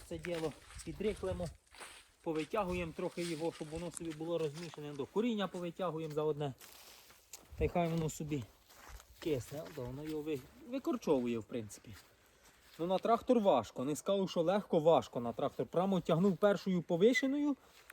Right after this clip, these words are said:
то першою повишеною відчувається. Прямо він відчуває, що він за собою важко йому тягнути. Треба, мабуть, іти другою робочою догори. Ну, тут під соснинами, виходить, тут занадто мокро. Тут взагалі воно, ну, мокрий. І виходить такий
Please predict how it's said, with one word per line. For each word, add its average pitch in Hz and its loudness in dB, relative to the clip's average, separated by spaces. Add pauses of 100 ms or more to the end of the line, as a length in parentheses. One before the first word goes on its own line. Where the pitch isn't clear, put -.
(160)
то 160 4
першою 208 4
повишеною 196 4
відчувається. 151 4
Прямо 160 4
він 151 0
відчуває, 147 4
що - -4
він 135 -2
за 131 0
собою 139 2
важко 135 6
йому 117 -2
тягнути. 113 -4
Треба, 147 2
мабуть, 147 2
іти 143 2 (720)
другою 156 8
робочою 131 6
догори. 107 2 (440)
Ну, 175 8
тут 214 4
під - 4
соснинами, 190 4
виходить, 165 2
тут 156 -2
занадто 165 2
мокро. 170 2 (420)
Тут 147 -4
взагалі 156 4
воно, 131 0
ну, 143 -2
мокрий. 127 0 (340)
І - -6
виходить 143 2
такий 139 0